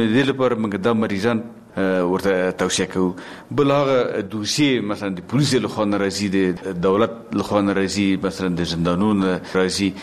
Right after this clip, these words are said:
اه، شخص وایي چې زه مواد استفاده کوم د خپل جرم د ثابتولو لپاره، موږ هغه معاینات، اه، اجرا کوو. نو په مجموع کې موږ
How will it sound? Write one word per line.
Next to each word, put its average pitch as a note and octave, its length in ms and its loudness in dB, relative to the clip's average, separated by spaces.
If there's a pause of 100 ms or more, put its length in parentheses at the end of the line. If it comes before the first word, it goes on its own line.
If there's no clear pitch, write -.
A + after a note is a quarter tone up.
(200)
اه، F2+ 320 0
شخص - 340 0
وایي G#2 120 2
چې G2 60 -4
زه F#2 120 -2
مواد G2+ 420 2
استفاده G#2 380 -2
کوم G2+ 300 0 (160)
د F#2 120 -2
خپل G#2+ 200 0 (220)
جرم G#2+ 220 0
د F#2+ 40 -2
ثابتولو F#2+ 580 0
لپاره، B2+ 380 -2 (380)
موږ G#2+ 220 2
هغه G#2 320 2 (100)
معاینات، F#2 500 0
اه، C2+ 640 -4
اجرا F2+ 220 0
کوو. F2+ 240 -4 (280)
نو G2+ 60 -2
په F#2 100 -2 (140)
مجموع G#2 400 2
کې D3+ 80 -2
موږ C3+ 200 0